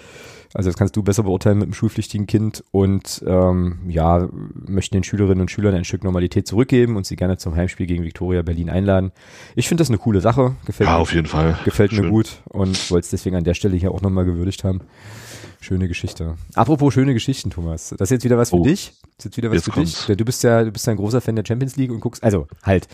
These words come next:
Speaker 1: du bist ein, du guckst dir sehr gerne Champions League Duelle an. So ist es vielleicht richtig.
Speaker 2: Ich bin ein, naja, man kann das schon, ich bin ein sehr großer Fußballfan. Ja.
Speaker 1: Genau, genau. Und,
Speaker 2: Und da
Speaker 1: äh,
Speaker 2: gucke ich mir ganz gerne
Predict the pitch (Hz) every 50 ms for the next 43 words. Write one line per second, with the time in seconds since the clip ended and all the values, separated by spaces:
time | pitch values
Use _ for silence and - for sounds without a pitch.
0 | - - - 101 107 - - - 117 - - 120 107 - 147 - - - 123 117
1 | 92 117 127 123 117 110 107 - 123 123 131 - - 123 - - 107 80 101 90
2 | 90 101 120 135 147 - _ - 113 120 110 113 110 113 - - 107 107 107 -
3 | 123 117 - 127 123 - _ _ - - - - 117 123 143 131 120 113 110 107
4 | - - _ - - - 123 117 127 156 151 135 - - 117 123 127 117 - -
5 | 127 123 123 110 107 - - 107 113 117 110 107 98 101 107 117 113 104 104 113
6 | 110 110 113 104 - - - - - - 120 - - - 85 85 82 - - -
7 | 76 73 73 73 78 - _ _ _ _ _ - - 123 80 90 82 82 80 -
8 | - _ - 107 95 90 90 87 90 - 110 107 107 113 113 104 - - 92 110
9 | 104 101 - 113 110 120 113 120 123 117 117 113 110 - - - 101 107 117 123
10 | 123 113